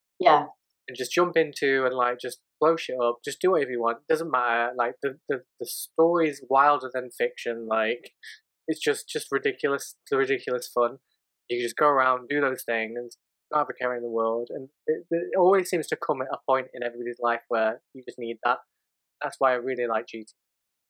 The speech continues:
Speaker 2: One of those
Speaker 1: Mm.
Speaker 2: things, it's just always there to just be fucking stupid.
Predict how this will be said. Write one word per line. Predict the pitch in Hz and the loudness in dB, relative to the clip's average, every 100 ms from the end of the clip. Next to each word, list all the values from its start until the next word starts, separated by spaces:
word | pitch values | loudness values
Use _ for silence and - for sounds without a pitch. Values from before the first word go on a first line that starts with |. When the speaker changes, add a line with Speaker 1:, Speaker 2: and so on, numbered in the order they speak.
| _ _ | _ _
Speaker 2:
One | - 196 | 0 4
of | 190 | 4
those | 160 | 2
Speaker 1:
Mm. | |
Speaker 2:
things, | 117 120 113 | 0 -8 -16
it's | 104 | -16
just | - 156 | -4 2
always | 151 120 | 2 2
there | 120 117 | -2 -2
to | - | -4
just | 110 - | -14 -10
be | 117 | -10
fucking | - 117 _ _ | -8 -12 _ _
stupid. | - 110 110 | -10 -8 -8